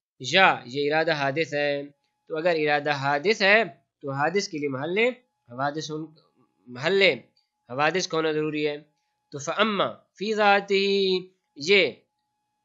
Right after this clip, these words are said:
ارادے کا حدوث یا خداوند عالم کی ذات میں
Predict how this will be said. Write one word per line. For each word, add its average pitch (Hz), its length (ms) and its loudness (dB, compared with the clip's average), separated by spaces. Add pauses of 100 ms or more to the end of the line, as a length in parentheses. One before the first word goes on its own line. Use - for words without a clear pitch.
(120)
ارادے 139 340 0
کا 139 180 -10
حدوث 151 360 -2
یا 151 80 0
خداوند 147 480 -2
عالم 151 220 -2
کی 135 140 -12
ذات 185 380 0
میں 208 340 2